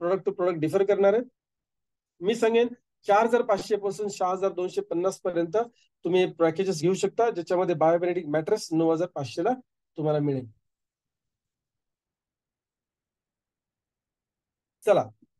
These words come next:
आपण आता income बघूया की इन्कम काय होणार. My dear friends, पहिला income booster income बघूया. Right आणि left साइडला जर समजा तुम्ही एका cycle मध्ये दोन booster packages sold out केले,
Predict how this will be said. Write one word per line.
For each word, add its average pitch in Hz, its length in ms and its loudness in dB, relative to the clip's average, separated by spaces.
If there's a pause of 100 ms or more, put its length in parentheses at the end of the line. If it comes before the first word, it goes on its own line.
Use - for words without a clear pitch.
(240)
आपण 254 200 4
आता 254 100 2
income 240 300 4
बघूया 208 260 2
की 208 140 -14
इन्कम 202 360 -2
काय 160 120 -4
होणार. 160 260 -2 (760)
My 175 80 2
dear 240 160 2
friends, 262 200 2 (140)
पहिला 226 220 2
income 220 300 2
booster 202 500 -2
income 196 240 -2
बघूया. 160 300 -2 (540)
Right 196 340 0
आणि 240 180 0
left 208 180 -2
साइडला 175 420 -4 (380)
जर 202 160 0
समजा 208 300 -2
तुम्ही 214 340 -4
एका 202 260 2
cycle 190 420 -2
मध्ये 185 360 0
दोन 175 280 -2
booster 170 340 -6
packages 165 640 -4
sold 190 220 2
out 208 200 2
केले, 185 220 0